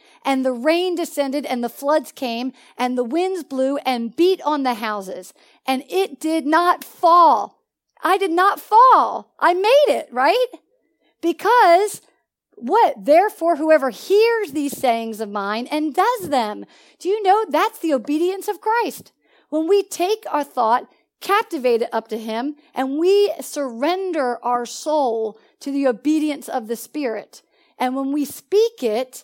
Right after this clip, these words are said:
there's power. That is the kingdom of God.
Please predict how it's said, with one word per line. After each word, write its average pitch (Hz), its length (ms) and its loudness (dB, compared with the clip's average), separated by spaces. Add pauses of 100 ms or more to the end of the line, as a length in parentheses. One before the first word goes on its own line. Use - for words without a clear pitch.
(160)
there's 208 240 -16
power. 240 760 -16 (180)
That 330 220 -2
is 247 180 -6
the 247 100 -10
kingdom 294 340 -4
of 294 120 -6
God. 320 360 -2